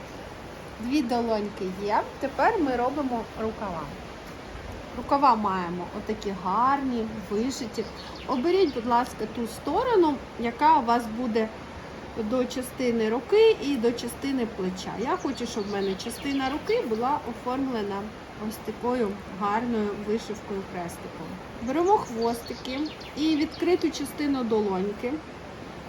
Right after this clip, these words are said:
і загортаємо всередину рукава. Склали навпіл і потім загортаємо навколо долоньки. Беремо ще одну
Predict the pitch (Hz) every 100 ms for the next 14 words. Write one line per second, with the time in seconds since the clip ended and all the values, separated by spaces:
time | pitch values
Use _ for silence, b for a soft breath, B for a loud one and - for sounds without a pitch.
0 | - 339 254 262 262 240 - 240 220 202
1 | 202 247 370 - - 240 208 233 247 240
2 | 220 202 185 190 160 156 - - - -
3 | - - - - - - - - - -
4 | - - - - - - - - - -
5 | - - 277 208 196 190 180 175 - 269
6 | 330 466 - - - - 320 - 330 -
7 | 269 240 240 247 233 - 302 330 311 269
8 | 247 247 - - - - - 220 226 277
9 | 285 - 214 226 240 196 185 175 165 175
10 | - - - - - - - - 226 254
11 | 339 466 554 - 311 269 262 262